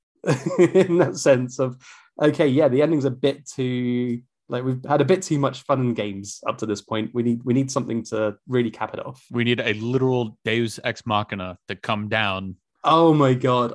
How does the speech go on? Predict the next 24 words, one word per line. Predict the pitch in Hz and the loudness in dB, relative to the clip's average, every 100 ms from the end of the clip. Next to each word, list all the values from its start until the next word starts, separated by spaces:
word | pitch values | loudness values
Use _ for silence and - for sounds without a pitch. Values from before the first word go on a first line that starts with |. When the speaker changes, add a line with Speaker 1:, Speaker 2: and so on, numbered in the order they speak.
| - | -4
Speaker 1:
I | |
love | 131 135 135 127 | -2 0 2 0
that | 123 113 | -2 -4
so | - 117 | -2 0
much. | 113 101 135 - - | 0 -2 -4 -12 -4
Speaker 2:
That's | 135 170 | -2 2
my | 170 | 2
favorite | - 160 143 143 | 4 4 4 0
detail, | - 147 135 131 104 92 - 104 | 0 -2 0 0 -2 -4 -12 -16
is | 101 | -8
that | 117 113 | -6 -4
it | 107 | -4
has | 110 104 | -6 -4
Deus | 113 110 104 | -2 -2 -2
Ex | 113 107 110 | -6 -8 -6
Machina | 104 107 107 95 | -8 -8 -10 -8
written | 104 110 127 | -6 -2 0
Speaker 1:
Yeah. | 113 | 0
Speaker 2:
on | 110 120 | 0 -6
it. | 131 - _ _ - | -10 -14 _ _ -4
Yeah. | 139 131 | -2 0
Speaker 1:
<laughs> | - 185 185 - 185 185 - 190 - 202 - - - 254 - _ _ _ _ _ _ _ - - _ - | -2 0 0 0 0 0 -2 -4 -6 -12 -10 -12 -10 -14 -14 _ _ _ _ _ _ _ -20 -20 _ -8
And | 123 | -6
say, | 110 107 104 | 0 0 -2